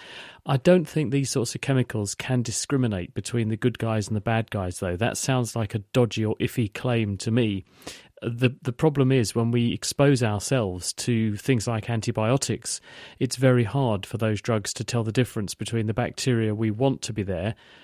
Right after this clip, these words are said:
and the ones that we don't want to be there, particularly if you use what are called broad-spectrum antibiotics, which are a bit like bleach, as in they kill indiscriminately. So really the best bet is to, um, is, is to aim for,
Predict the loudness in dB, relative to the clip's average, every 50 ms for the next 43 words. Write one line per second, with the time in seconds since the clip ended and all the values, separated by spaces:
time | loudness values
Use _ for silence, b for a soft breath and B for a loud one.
0 | B B -2 0 2 2 4 4 2 2 0 0 0 -2 -2 0 2 4 4 4
1 | 2 0 -2 -4 -4 -6 -4 -2 -2 -2 -2 -4 -6 -6 -4 -4 -2 -4 -2 -2
2 | -4 -4 -2 -2 -2 -2 -4 -2 -2 -2 0 2 0 0 0 -2 -2 -4 -4 -2
3 | -4 -4 -4 -4 -2 -2 0 0 0 -2 -2 -2 0 -2 -2 -2 -4 -2 -2 0
4 | -2 -2 -4 -4 -4 -4 -4 -4 -4 -4 -6 -6 -6 -2 0 0 0 0 0 0
5 | 0 0 2 2 2 0 2 2 0 0 0 -2 -4 -2 0 0 0 0 -2 -6
6 | -8 -8 -8 -8 B B B B B B B B B -2 0 2 2 2 2 2
7 | 0 -2 -4 -2 0 0 0 0 0 0 -2 -2 0 0 -2 -2 -4 -2 -2 0
8 | 0 2 0 0 -2 -4 -6 -6 -6 -6 B B B B B B B -2 2 4
9 | 6 6 4 4 2 0 0 0 0 0 0 0 -2 -2 -2 -2 -2 -6 -10 -14
10 | -12 _ 0 0 2 2 0 -2 -6 -2 0 2 4 4 2 2 B B B B
11 | B B B -6 -4 -2 -2 -2 -4 -6 _ _ _ -20 -16 -16 -16 -12 -12 -12
12 | -6 -4 -2 -2 -2 -2 -2 -2 -2 -2 -2 -2 -2 0 2 4 4 4 4 4
13 | 2 0 0 0 2 2 2 2 0